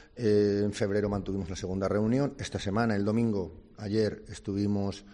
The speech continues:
eh, reunidos ya perfilando también ya más en concreto, porque ya, lógicamente, empiezan a aparecer nombres encima de la, de la mesa y tenemos un sistema de trabajo que se aplica independientemente de los resultados del equipo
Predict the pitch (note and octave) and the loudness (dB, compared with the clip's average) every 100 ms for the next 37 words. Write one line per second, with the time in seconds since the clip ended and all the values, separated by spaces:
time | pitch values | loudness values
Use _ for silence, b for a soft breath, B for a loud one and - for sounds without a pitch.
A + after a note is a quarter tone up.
0 | B B B B A2 G#2 F#2+ G2+ G2+ A2 | B B B B -4 -2 0 2 4 2
1 | F2+ F#2+ G#2 F2+ - G2+ - F#2+ F#2+ G2 | 2 2 2 0 -2 -2 0 2 2 2
2 | G2 G2 G2+ G2+ G2+ G2+ G2+ G2 G2 G2 | 4 4 4 4 2 2 0 0 0 0
3 | G#2 G#2+ G2 G2 G2+ G2 G2 - - - | 0 0 0 -2 -4 -4 -6 -6 -14 -16
4 | G2+ C2 A1+ A2 G2+ G2+ G2+ C#3 D3 D#3+ | -16 -16 -10 -6 -4 -2 4 4 4 0
5 | A#2 F#2+ F#2+ F#2+ F2+ G2 G2+ F#2 G#2+ G#2 | -2 -4 -2 -2 -4 -6 -6 -4 -2 -4
6 | F2 F#2+ F#2+ F#2 G2 F2+ F#2+ G2 G#2+ G2+ | -4 -4 -4 -4 -4 -4 -4 -2 0 0
7 | G2 F#2+ F2+ G#2 G2 F#2+ F#2+ F#2+ F#2+ F#2 | -2 -4 -6 -6 -4 -4 -4 -4 -6 -10
8 | B B B B B B B B - G#2+ | B B B B B B B B -2 4
9 | G#2+ A#2+ C#3 B2 A2 A2+ B2 A2 - B2+ | 6 6 4 4 4 4 4 0 -2 0
10 | A2+ G2 A2+ A2+ A2+ G#2+ - F#2 F2 B2+ | 0 2 0 0 -2 -2 -2 -2 2 0
11 | B2+ G#2 G2 G2+ G2 A2 A2 A2 A#2+ G2 | 2 0 0 -2 -2 0 0 0 0 0
12 | G2 F#2 F#2+ F#2+ G2+ G2+ G2+ G#2 G2+ A#2+ | -2 -2 -4 -4 0 0 2 0 0 -2
13 | - D#3+ | 0 -2